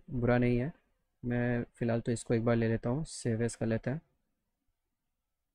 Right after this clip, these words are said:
तो अगर मेरे को इसके अंदर मैप डालना है, टेक्सचर डालने हैं, अभी तो ये क्या सीधा सा एक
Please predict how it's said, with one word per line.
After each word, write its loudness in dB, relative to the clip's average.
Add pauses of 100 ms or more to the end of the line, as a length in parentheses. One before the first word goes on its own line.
(760)
तो 6
अगर 6
मेरे 8
को 8
इसके 6
अंदर 10
मैप 10
डालना 8
है, 6
टेक्सचर 4
डालने 6
हैं, 0
अभी 6
तो 8
ये 12
क्या 10
सीधा 6
सा 10
एक 10